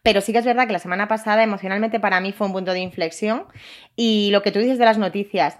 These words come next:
Eh, vamos, controlo muchísimo lo que veo, lo que leo, eh, ya tengo claro que tampoco necesito saber en cada momento cuántos muertos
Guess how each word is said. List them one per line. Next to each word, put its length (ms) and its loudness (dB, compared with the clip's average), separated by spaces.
Eh, 760 0
vamos, 400 -2
controlo 400 2
muchísimo 800 0
lo 240 -2
que 120 -2
veo, 560 2
lo 240 2
que 120 -2
leo, 400 2
eh, 720 0
ya 580 2
tengo 260 2
claro 320 2
que 100 -4
tampoco 380 -2
necesito 420 -4
saber 320 2
en 160 -4
cada 240 0
momento 520 -4
cuántos 440 -2
muertos 500 -4